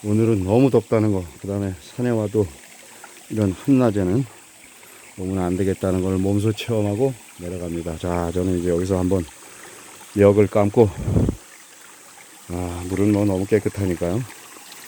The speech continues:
그리고 내려가서 이 한낮 더위는 피하고 나서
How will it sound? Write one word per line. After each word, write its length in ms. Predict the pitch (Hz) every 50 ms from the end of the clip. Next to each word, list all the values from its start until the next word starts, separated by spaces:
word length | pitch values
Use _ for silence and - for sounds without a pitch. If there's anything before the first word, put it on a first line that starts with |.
| - - - -
그리고 240 | 98 95 90 95 95
내려가서 560 | 90 87 87 92 92 95 92 92 120 127 113 101 - - - - - - - - - - - - - - - - - -
이 180 | 110 107 101 87 78 - - - - -
한낮 400 | - 127 127 123 120 117 104 -
더위는 380 | 98 98 101 101 104 113 113 -
피하고 380 | - - - 120 107 101 98 104
나서 360 | 95 90 87 82 117 131 147